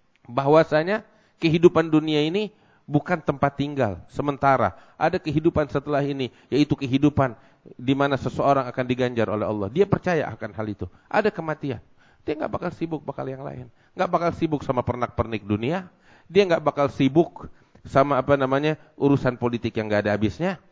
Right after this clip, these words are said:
urusan konflik yang nggak ada habisnya. Dia bakal sibuk dengan penghambaan kepada Allah. Bagaimana bertakwa kepada Allah Subhanahu wa taala. Maka itu Nabi besar Muhammad sallallahu alaihi wasallam, beliau mengatakan di dalam hadisnya, "Aktsiru min dzikri hadhimul ladzat."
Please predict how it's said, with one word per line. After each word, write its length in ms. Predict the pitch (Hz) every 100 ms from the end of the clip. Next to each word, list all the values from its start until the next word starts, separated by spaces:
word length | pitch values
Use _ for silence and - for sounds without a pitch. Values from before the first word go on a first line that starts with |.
| - -
urusan 400 | 170 147 151 143
konflik 400 | 135 123 120 113
yang 160 | 107
nggak 240 | 101 104 104
ada 80 |
habisnya. 480 | 104 113 - 185 196 _ _ 165
Dia 160 | 180
bakal 240 | 147 143 123
sibuk 480 | - 135 147 185 - _ _
dengan 240 | 117 123
penghambaan 560 | 110 107 113 104 104 92
kepada 320 | 87 90 87
Allah. 320 | 85 82 - - - _ _ _
Bagaimana 400 | 120 131 131 123
bertakwa 480 | 107 - 113 101 92
kepada 320 | - 95 92
Allah 240 | 95 98 82
Subhanahu 480 | 92 87 87 85
wa 80 | 85
taala. 320 | - 104 92 90 _ -
Maka 180 | 113 117
itu 160 | 135 196
Nabi 180 | 160 156
besar 320 | 147 123 151
Muhammad 320 | 135 165 156 117
sallallahu 420 | 131 117 120 117
alaihi 240 | 110 120 110
wasallam, 800 | 107 107 98 95 90 127 175 185 - -
beliau 240 | - 131 160
mengatakan 480 | 143 139 160 143
di 80 | 131
dalam 240 | 127 123 113
hadisnya, 480 | 117 143 - 190 - - _ _
"Aktsiru 480 | - - - 160 160
min 320 | 135 127 127
dzikri 400 | 127 160 - 120
hadhimul 540 | 85 135 160 113 98 90
ladzat." 320 | 85 82 78